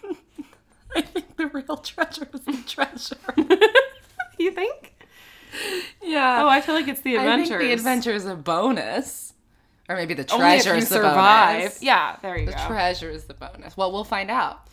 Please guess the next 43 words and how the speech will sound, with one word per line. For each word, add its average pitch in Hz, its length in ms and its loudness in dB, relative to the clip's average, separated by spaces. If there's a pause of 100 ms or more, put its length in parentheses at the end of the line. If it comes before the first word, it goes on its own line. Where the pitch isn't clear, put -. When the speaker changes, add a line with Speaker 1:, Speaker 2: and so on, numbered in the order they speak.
(120)
Speaker 2:
when 160 200 -10
we 160 100 -8
do 175 200 -10
it. - 240 -14
Speaker 1:
So 240 240 -4
let's, 247 320 -6 (100)
let 214 160 -2
me 269 120 -4
just 359 260 -8
jump 220 240 -2
on 202 180 -4
the 185 380 -4 (180)
internet 202 320 -4
really 170 140 -4
quick 170 400 -10
Speaker 2:
Please. 196 480 -6
Speaker 1:
and - 80 -14
get 180 160 2
an 185 80 0
update. 151 420 0
Speaker 2:
I'm 226 160 0
still 180 340 -2
a 151 60 -2
little 123 280 -4
bit - 220 -8 (140)
teary-eyed. 85 680 -6 (1900)
Speaker 1:
You 359 120 -2
could 381 120 -4
do 175 140 -4
that. 160 300 -6 (640)
Speaker 2:
I 170 120 -4
am. 180 280 0
I 120 80 -4
mean, 135 160 -4
there, 135 300 -6
I 147 60 -2
don't 180 120 -4
have 123 140 -4
a - 20 -10
choice 156 340 -6
at - 100 -20
this 156 140 -10
point. - 300 -14